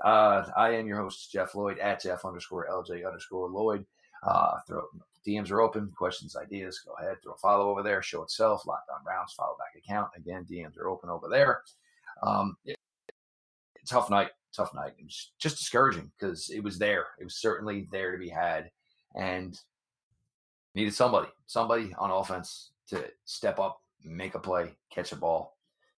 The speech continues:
and just never came to fruition. Browns are six and six, headed to the bye. And with that, this has been your daily delivery of all things Dog Pound. L G B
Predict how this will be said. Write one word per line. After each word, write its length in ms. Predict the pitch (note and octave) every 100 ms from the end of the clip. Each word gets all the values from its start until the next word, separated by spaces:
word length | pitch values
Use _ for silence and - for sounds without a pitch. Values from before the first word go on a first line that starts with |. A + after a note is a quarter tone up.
| _
and 260 | - D#2+ D2+ - _ _ _ -
just 220 | - -
never 160 | D#2 - - -
came 360 | F2 D2 D2 _ _ _ _
to 120 | -
fruition. 520 | E2+ - F2+ - - - _ _ _ _ _ _ _ _ _ _ -
Browns 220 | A#2 G#2+
are 40 |
six 240 | D#2+ B2 A#2+
and 80 | G#2
six, 460 | A2+ - - - _ _ _ _
headed 260 | - G#2 G2
to 120 | A2
the 60 | G2+
bye. 440 | G#2+ G#2 F2 - - - -
And 120 | E2+
with 180 | F#2+ -
that, 320 | F#2 D2+ - _ _ _
this 160 | F#2 F#2+
has 100 | F#2
been 180 | F#2
your 120 | F2+ F2
daily 240 | F2 F2
delivery 400 | F2 F2 D2 - - _
of 140 | F2+ F2
all 160 | D2+
things 220 | E2+ D#2+
Dog 260 | D#2+ E2 D#2+
Pound. 280 | E2+ D2+ - - _ _ _ - _ -
L 200 | A2+ A#2
G 180 | G2+ A#2+
B 300 | A2+ F2